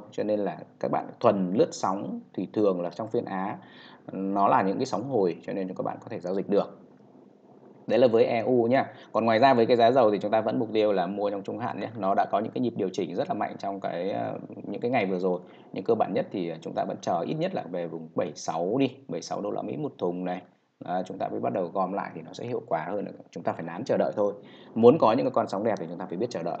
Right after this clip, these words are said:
chứ còn không phải là chúng ta cứ sợ mất cơ hội chúng ta vào nhé. Riêng với dầu thì các bạn cứ chờ đợi thêm cơ hội bảy sáu thì các bạn có thể bắt đầu entry được. Đó, đấy là cái sản phẩm là về dầu. Còn đương nhiên cái sản phẩm mà liên quan đến dầu, ví dụ như là với U S D C A D.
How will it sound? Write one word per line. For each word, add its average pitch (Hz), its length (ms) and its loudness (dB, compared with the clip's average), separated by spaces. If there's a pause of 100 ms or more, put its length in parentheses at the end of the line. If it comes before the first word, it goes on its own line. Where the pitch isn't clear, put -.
chứ 85 160 -10
còn 95 140 -4
không 98 160 -4
phải 82 220 -6
là 80 140 -10
chúng 87 120 -14
ta 87 360 -6
cứ 95 120 -6
sợ - 200 -2
mất - 160 -2
cơ 104 80 2
hội 104 220 -4
chúng 85 100 -12
ta 98 120 -4
vào 95 280 -2
nhé. 104 100 -2 (140)
Riêng 123 180 6
với 113 140 6
dầu 117 220 8
thì 90 120 0
các - 60 -4
bạn - 160 -2
cứ 110 60 -6
chờ 95 320 0
đợi - 180 -2
thêm 98 160 -8
cơ 98 100 -2
hội 113 180 2 (120)
bảy 90 180 0
sáu 90 280 0
thì 113 60 -4
các - 120 0
bạn 67 140 -2
có 120 60 0
thể 113 120 -4
bắt - 160 -2
đầu 90 180 -2
entry 98 320 -6
được. 95 160 -2 (920)
Đó, 98 180 2
đấy 104 140 4
là 110 60 4
cái 104 120 0
sản - 200 -8
phẩm 90 220 -2
là 80 280 -6 (140)
về 87 120 -2
dầu. 90 260 6 (360)
Còn 113 120 8
đương 135 140 10
nhiên 135 220 6
cái 131 100 4
sản 120 180 0
phẩm 98 180 0
mà 87 60 0
liên 98 160 0
quan 104 160 2
đến 101 160 -2
dầu, 101 200 2
ví 98 140 -4
dụ 117 100 -4
như 104 180 -6
là 101 80 -4
với 90 300 -4
U 110 160 -2
S - 100 -10
D 107 280 -2
C - 20 2
A 104 100 4
D. 113 60 2